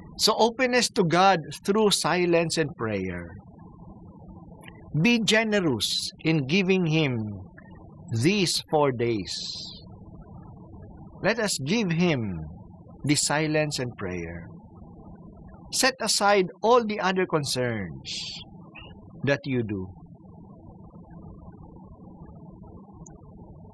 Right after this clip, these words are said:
The lockdown has told us that we can set aside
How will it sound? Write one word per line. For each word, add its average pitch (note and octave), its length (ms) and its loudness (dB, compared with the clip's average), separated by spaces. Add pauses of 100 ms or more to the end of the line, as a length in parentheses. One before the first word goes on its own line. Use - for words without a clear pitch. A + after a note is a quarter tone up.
(420)
The D3+ 100 4
lockdown E3+ 720 4
has D3+ 180 -2
told F3 340 2
us A#2 260 -2 (1300)
that D#3+ 260 4
we F3+ 120 4
can E3 240 2
set F3+ 280 0
aside C3+ 400 0